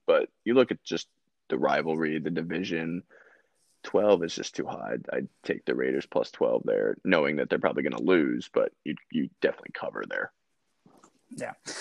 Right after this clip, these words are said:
Speaker 2: And I'm surprised that's not, like, a four twenty-five game. That's a one o'clock. That's kinda
Speaker 1: That,
Speaker 2: surprising,
Speaker 1: that's a
Speaker 2: but
Speaker 1: classic. Chiefs are a classic four twenty-five team. They always are,
Speaker 2: Yeah,
Speaker 1: are in the
Speaker 2: so
Speaker 1: afternoons. That's interesting.
Speaker 2: Yeah.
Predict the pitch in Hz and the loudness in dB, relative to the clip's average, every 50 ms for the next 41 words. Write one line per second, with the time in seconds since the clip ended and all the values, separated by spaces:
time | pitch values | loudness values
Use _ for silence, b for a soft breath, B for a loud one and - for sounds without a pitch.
0 | B B B B - 254 294 294 - - 427 494 466 440 403 330 247 - 240 269 | B B B B 8 8 8 8 8 8 8 8 8 8 6 4 4 2 2 4
1 | 262 254 240 233 202 196 185 - - 233 233 233 226 - - 226 214 190 170 - | 4 4 4 4 2 2 0 0 2 4 4 4 4 2 -2 -2 -2 -2 -2 0
2 | 180 180 180 175 175 160 143 127 - - - _ 190 196 196 277 208 190 196 190 | 0 0 0 0 -2 -6 -10 -10 -12 -14 -12 _ -8 -4 -2 -2 2 2 2 2
3 | 175 - - 156 131 120 127 - - 185 185 - - 262 240 214 208 - 160 - | 2 -2 -6 -8 -10 -10 -12 -8 -8 -8 -6 -4 -2 -2 0 0 -2 -4 -4 0
4 | 175 165 127 131 139 - - 127 - - - - 120 117 113 110 - - 107 92 | 4 8 8 8 8 8 6 4 4 4 6 8 10 10 10 8 6 2 0 -2
5 | - - - - - - - - - 156 165 170 - - 98 85 - - - 87 | -2 -6 -16 -20 -20 -18 -12 -6 -2 -2 -2 0 2 2 2 2 2 2 4 4
6 | 87 87 - 80 78 - - 76 71 - - 76 69 64 - 78 64 58 53 - | 4 2 0 -4 -6 -4 -2 -2 -2 -2 -4 -6 -8 -4 -2 -2 0 0 -2 -4
7 | - - 73 - 50 50 - - _ _ - - 92 95 98 95 95 92 95 - | -4 -8 -8 -8 -8 -10 -12 -14 _ _ -10 -6 -2 0 2 4 4 2 2 0
8 | - - 175 165 147 - - 73 82 80 80 78 - - - - 87 87 82 80 | 2 4 4 4 4 2 0 -2 -2 -2 0 0 0 0 0 -2 -2 -2 -2 -4
9 | 80 - - 87 95 - 110 101 - 82 - - - 76 80 - _ _ _ _ | -2 2 2 2 2 2 0 -2 -2 -4 -6 -6 -8 -8 -8 -14 _ _ _ _
10 | _ _ _ _ _ _ _ _ _ _ - 170 151 | _ _ _ _ _ _ _ _ _ _ 0 0 0